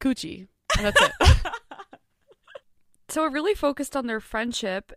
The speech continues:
Speaker 1: and they've, I've heard them say this, like, a million times in different interviews.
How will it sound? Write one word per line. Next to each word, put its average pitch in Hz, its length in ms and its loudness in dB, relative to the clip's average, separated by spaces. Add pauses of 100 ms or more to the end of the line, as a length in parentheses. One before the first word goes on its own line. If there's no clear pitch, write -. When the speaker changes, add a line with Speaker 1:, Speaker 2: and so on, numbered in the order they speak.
Speaker 1:
and 202 580 -6 (1120)
they've, 240 380 -2
I've 262 140 2
heard 311 200 -2
them 381 140 -4
say 262 160 -4
this, 233 280 -8
like, 226 160 -12
a 202 40 -12
million 190 380 -8
times 190 320 -10
in 196 80 -12
different 185 260 -16
interviews. 185 880 -12